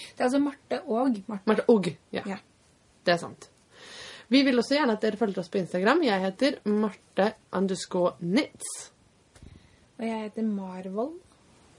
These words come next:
Speaker 2: Og på Facebook vil vi gjerne at dere følger oss. Vi var helt frem til, eh, sykdoms, eh, adventstiden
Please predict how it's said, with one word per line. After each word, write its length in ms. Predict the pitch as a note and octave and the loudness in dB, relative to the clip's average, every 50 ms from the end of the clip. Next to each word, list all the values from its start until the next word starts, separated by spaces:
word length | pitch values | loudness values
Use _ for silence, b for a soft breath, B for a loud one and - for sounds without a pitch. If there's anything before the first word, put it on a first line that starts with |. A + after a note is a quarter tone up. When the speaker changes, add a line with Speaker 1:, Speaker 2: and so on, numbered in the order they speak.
| - - - - - - - - | -20 -20 -20 -20 -20 -8 2 4
Speaker 2:
Og 340 | F3+ F#3 F3 F#3 G3 G3+ - - _ - - | 4 6 8 8 6 6 4 -6 _ -20 2
på 140 | - G3+ F#3+ | 2 4 6
Facebook 500 | F#3+ F3 E3 - - C#4+ D4+ - - - - - - - - - - - - | 6 4 2 2 -2 -4 -2 -2 -8 -16 -16 -20 -20 -20 -20 -20 -20 -10 -4
vil 140 | - F3 F3 | -2 4 4
vi 60 | F#3+ F3+ | 6 6
gjerne 120 | E3 E3 | 6 4
at 40 | D#3 | 2
dere 120 | - E3 - | 2 0 0
følger 240 | - E3+ D#3+ - A3 | 0 -2 4 6 4
oss. 140 | D4 D4+ B B B B B B B B B | 4 4 B B B B B B B B B
Vi 140 | F#3+ A3+ B3 A#3+ | 6 8 8 10
var 200 | A3+ A3+ A#3 A3+ - - - | 10 10 8 6 2 0 4
helt 180 | A3+ A#3 A#3+ - | 4 4 4 6
frem 240 | - G3+ F3+ E3 D#3 | 2 2 2 2 4
til, 460 | - G3+ F3+ G3 G3+ G3+ G3+ G3+ G3+ | 4 6 6 6 6 6 8 8 8
eh, 800 | G3+ G3+ G3+ G3+ G3+ G3 G3 G3 G3 G3 G3 G3 G3 G3 G3 G3 B B B B B B - - - | 8 8 8 8 8 8 6 6 6 6 6 6 6 6 4 2 B B B B B B -6 4 4
sykdoms, 800 | C4 A3 - - - - D#3+ D#3 D#3+ D3+ - - - - - - | 6 4 4 0 0 0 2 2 2 -2 -4 -10 -12 -12 -2 0
eh, 240 | E3+ E3 D#3+ D#3+ E3 - - - - - - - - - - - - - - - | 0 2 2 0 -2 -4 -8 -16 -20 -20 -20 -20 -20 -20 -8 -8 -8 -8 -8 -8
adventstiden 920 | - - E3+ E3 E3+ F3+ F3 E3+ - - - - F#3+ F3+ D#3+ F3 A3 C#4+ C#4 | -6 -4 -2 2 2 2 2 2 -2 -10 0 2 2 4 6 6 6 6 6